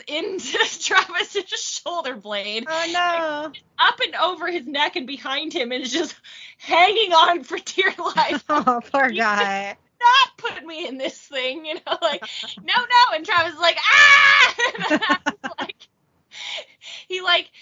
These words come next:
Speaker 1: grabbed his chest on one side and grabbed the opposite, like, shoulder blade and was
Speaker 2: Oh,
Speaker 1: like,
Speaker 2: no.
Speaker 1: "You will not do this to me today." You know, like, <laughs> "No, no, no, no, no."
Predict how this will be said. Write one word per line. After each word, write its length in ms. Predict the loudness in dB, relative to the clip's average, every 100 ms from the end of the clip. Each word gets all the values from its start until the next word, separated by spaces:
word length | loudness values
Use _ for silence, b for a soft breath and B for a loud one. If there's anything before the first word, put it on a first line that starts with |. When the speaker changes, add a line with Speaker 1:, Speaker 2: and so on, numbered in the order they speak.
| B -20 -20 -6
Speaker 1:
grabbed 380 | 2 4 2
his 220 | -2 -8 -10
chest 500 | -8 -4 -4 -6 -4
on 220 | -2 -2
one 240 | -4 -6
side 400 | -6 -2 0 0
and 240 | -2 -6 -6
grabbed 400 | -4 -2 -4 -6
the 140 | -8
opposite, 580 | -4 -4 -4 -6 -6 -6
like, 220 | -4 -4
shoulder 440 | -6 -4 -4 -4 -6
blade 460 | 0 4 6 6
and 160 | 4 0 0
was 140 | 2
Speaker 2:
Oh, 160 | 4 2
Speaker 1:
like, 220 | 0 -6 -6
Speaker 2:
no. 580 | -10 -8 -12 -10 -14 -16 -10 B B
Speaker 1:
"You 460 | -4 -2 2 0 0
will 380 | 0 2 0 -2 -2
not 380 | 6 8 6 0
do 140 | -10 -8
this 240 | -8 -8
to 180 | -12 -12
me 140 | -10
today." 480 | -8 -2 0 0 -2 -6
You 140 | -6
know, 120 | -8 -8
like, 380 | -10 -12 -12 -14 B B
<laughs> 140 | _
"No, 160 | -6 -6 -2 -4
no, 80 | -4
no, 20 |
no, 560 | -10 -12 -14 -10 -10 -10 B
no." 60 | -12